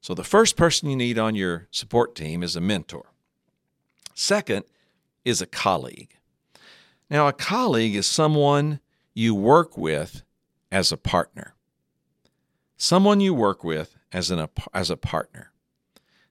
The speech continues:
Now, this might be an associate if you're in a church large enough to have a staff of ministers. If you're a lay leader or you're in a smaller church, it might be an elder or a deacon or someone like that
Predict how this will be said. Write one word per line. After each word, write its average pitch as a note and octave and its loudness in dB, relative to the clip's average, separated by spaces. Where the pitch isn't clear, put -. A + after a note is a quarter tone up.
Now, B2 2
this D3 2
might A2+ 0
be G2+ 0
an D#2 -6
associate G2+ 0
if - -14
you're E2 -4
in C#2 -10
a C2+ -12
church - -4
large E2+ -2
enough F2+ -4
to D2 -10
have E2+ -6
a - -14
staff E2 -6
of C#2+ -14
ministers. E2+ -8
If G2 -6
you're F2+ -2
a E2+ 0
lay F#2+ 0
leader B2 2
or E2+ -2
you're D#2+ -6
in D#2 -8
a C#2+ -10
smaller G#2+ 0
church, B2 -4
it - -10
might E2+ -6
be E2+ -8
an D2 -10
elder A#2+ 0
or - -4
a D#2 -4
deacon G2 -6
or - -10
someone G2+ 0
like E2 -4
that G#2+ -2